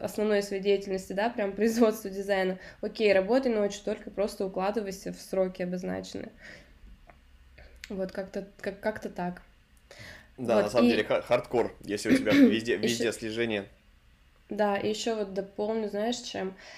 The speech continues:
Speaker 1: Во-первых, я сама работала в нескольких компаниях, где, конечно, там не было,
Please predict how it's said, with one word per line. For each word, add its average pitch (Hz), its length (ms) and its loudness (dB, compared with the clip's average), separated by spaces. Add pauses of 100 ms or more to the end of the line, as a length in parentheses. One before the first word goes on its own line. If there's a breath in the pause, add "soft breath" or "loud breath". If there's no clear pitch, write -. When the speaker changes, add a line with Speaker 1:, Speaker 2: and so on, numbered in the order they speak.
(160 loud breath)
Speaker 1:
Во-первых, 233 480 2
я 220 420 -2
сама 214 460 -2
работала 233 480 -2
в 196 40 -4
нескольких 202 520 -6
компаниях, 208 720 -2
где, 202 260 -2
конечно, 214 400 -2
там 208 80 0
не 226 120 0
было, 262 420 2